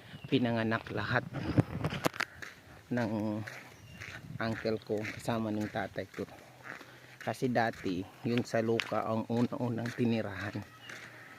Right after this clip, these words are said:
ng mga ninuno namin. Huling-huli pa yung bubuwal. Yun nga ang tinawag na bubuwal kasi unang nakadiscovery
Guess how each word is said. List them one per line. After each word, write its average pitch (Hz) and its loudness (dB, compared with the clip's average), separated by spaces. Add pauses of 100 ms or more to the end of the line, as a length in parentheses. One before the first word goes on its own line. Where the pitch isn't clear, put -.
(140)
ng 117 2
mga 110 4
ninuno 104 2
namin. 95 -2 (2250)
Huling-huli 131 8
pa - 2
yung 120 6 (960)
bubuwal. 110 4 (1300)
Yun 131 8
nga 135 6
ang 127 2 (160)
tinawag 120 6
na 120 2
bubuwal 117 2
kasi 110 0 (640)
unang 131 6
nakadiscovery 117 2